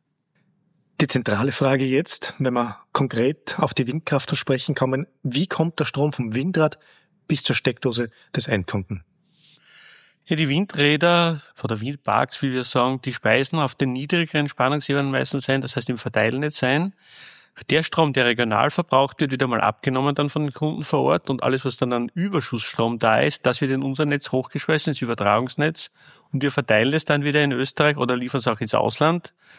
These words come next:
Speaker 2: zu den Kunden und dort wird's dann entsprechend in der Größenordnung wie gebraucht abgenommen. Das ist im Prinzip, schaut,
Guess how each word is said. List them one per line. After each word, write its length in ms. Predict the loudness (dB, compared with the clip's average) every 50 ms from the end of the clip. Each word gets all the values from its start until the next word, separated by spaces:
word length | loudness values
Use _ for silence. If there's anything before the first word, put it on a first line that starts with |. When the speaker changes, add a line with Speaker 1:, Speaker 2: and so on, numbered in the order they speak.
| -20 _ _
Speaker 2:
zu 120 | -6 -2 0
den 140 | 0 -2
Kunden 460 | 0 0 0 0 0 0 -2 -2 -2 -2
und 220 | -2 -2 0 0
dort 200 | 0 0 2 -2
wird's 200 | -4 -4 -2 0
dann 160 | 2 2 2
entsprechend 600 | 2 -2 -2 -2 -2 0 0 -2 -2 -4 -2 -2
in 80 | -2 -2
der 120 | -2 -2
Größenordnung 520 | 0 -2 -2 0 0 -2 -2 -2 -2 -4 -6
wie 80 | -4
gebraucht 440 | -6 -6 0 2 2 2 2 0 -2
abgenommen. 640 | -2 -2 -2 -6 -6 -4 -4 -6 -6 -8 -10 -14 -16 _ _ _ _ _ -20 -20 -20 -20 -20 -20 -20 -20 _ _ _ _ -4
Das 140 | -2 -2 0
ist 160 | 0 2 2
im 100 | 2 2
Prinzip, 480 | 0 -2 -2 0 0 0 0 0 -2
schaut, 460 | -2 2 2 2 2 0 _ -16 -20